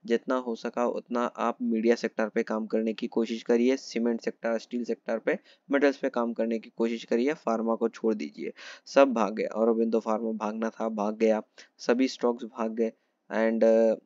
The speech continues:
सि-, कैडिला भाग गया। पहले सिप्ला फॉल करना स्टार्ट करा, उसके बाद औरोबिंदो फार्मा, अब उसके बाद अपोलो हॉस्पिटल।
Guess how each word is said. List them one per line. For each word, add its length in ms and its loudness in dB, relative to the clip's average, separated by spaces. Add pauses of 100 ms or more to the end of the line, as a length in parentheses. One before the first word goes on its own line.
सि-, 220 -4 (200)
कैडिला 360 8
भाग 200 0
गया। 260 2
पहले 320 4
सिप्ला 360 2
फॉल 240 4
करना 280 0
स्टार्ट 280 -2
करा, 240 0 (340)
उसके 320 -2
बाद 420 2 (280)
औरोबिंदो 480 2
फार्मा, 360 -2
अब 260 -2
उसके 300 -8
बाद 240 0
अपोलो 400 2
हॉस्पिटल। 460 -2